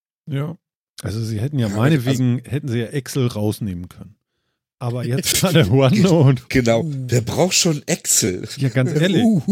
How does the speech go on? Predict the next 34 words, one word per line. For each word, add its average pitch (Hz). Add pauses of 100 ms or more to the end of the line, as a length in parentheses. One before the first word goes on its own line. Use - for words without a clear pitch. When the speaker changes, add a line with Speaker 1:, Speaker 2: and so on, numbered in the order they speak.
(320)
Speaker 1:
Ne? 131 (880)
Speaker 2:
Ja, 101
aber 120
OneNote 139
ist 127
halt 127
leider 131
so 131
ein 127
Ding, 131
was 117
nie 123
so 120
richtig 127
durchgestartet 107
ist, 92
habe 92
ich 90
so 98
das 92
Gefühl. 92
Also, 92 (1080)
ähm, 95 (440)
auch 107
wenn 120
ich 156
das 165
sch-, - (260)
ewig 156 (580)
schon 113
gerne 113
benutze, 120
aber, 104
ähm, 98